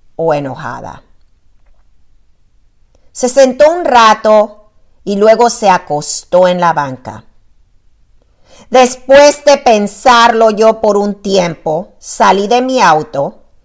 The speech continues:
y me senté en el banco al lado del que ella estaba. En ese momento pasó un grupo de mujeres que paseaban a sus perros. Dijeron con entusiasmo,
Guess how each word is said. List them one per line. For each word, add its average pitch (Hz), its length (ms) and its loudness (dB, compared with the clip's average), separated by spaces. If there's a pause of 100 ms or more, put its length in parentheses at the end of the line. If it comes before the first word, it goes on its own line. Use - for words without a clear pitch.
(280)
y 233 140 0
me 226 160 0
senté 254 880 0
en 254 180 0
el 202 180 -2
banco 190 600 -2
al 160 320 0
lado 185 360 0
del 175 280 -2
que 143 240 -10
ella 156 380 -2
estaba. - 680 -10 (1600)
En 226 200 0
ese 233 240 2
momento 226 560 0
pasó 220 260 0
un 214 100 -4
grupo 220 300 0
de 208 120 4
mujeres 226 680 0
que 180 160 -2
paseaban 190 720 0
a 170 80 -4
sus - 240 -10
perros. - 720 -4 (720)
Dijeron 330 480 2
con 294 180 4
entusiasmo, 247 1000 0